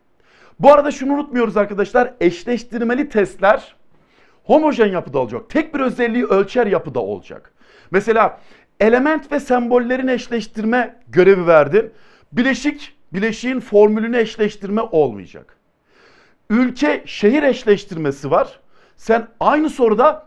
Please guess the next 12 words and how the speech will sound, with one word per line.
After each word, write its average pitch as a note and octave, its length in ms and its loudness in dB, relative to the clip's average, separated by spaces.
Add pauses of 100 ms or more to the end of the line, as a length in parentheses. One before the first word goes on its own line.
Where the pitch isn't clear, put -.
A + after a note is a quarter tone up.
başka G#3 460 0
bir B3+ 120 -2
şeyin F3 400 -4
eşleştirilmesini A3+ 1120 -6 (220)
yapamazsın. C3 580 -4 (340)
Soru A#3+ 640 0 (140)
tek C4 340 -2
bir D#3 320 -6
davranışa G3+ 840 2 (100)
yönelik G3+ 480 -2 (120)
homojen F#3 540 -2
yazılacak. F#2 600 -14